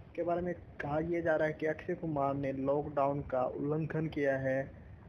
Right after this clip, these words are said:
और अक्षय कुमार अपने private helicopter से Bombay से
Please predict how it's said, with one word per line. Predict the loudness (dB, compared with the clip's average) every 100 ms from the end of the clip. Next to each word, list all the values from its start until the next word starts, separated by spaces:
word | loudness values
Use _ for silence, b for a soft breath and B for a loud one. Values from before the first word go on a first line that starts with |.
| -4
और | 2 6 6
अक्षय | 4 0 -2
कुमार | 0 2 4
अपने | 4 2 -2
private | 0 2 2 2 2 0 -2 -16 -16 -16 -18 -16 -14 -8 -2
helicopter | 0 0 0 -2 -2 -6 -4 -4
से | -2 -2 -4 -16 -18 -18 -18 -18 -18 -18 -14 -12 -4
Bombay | 0 0 0 -2
से | -2 -2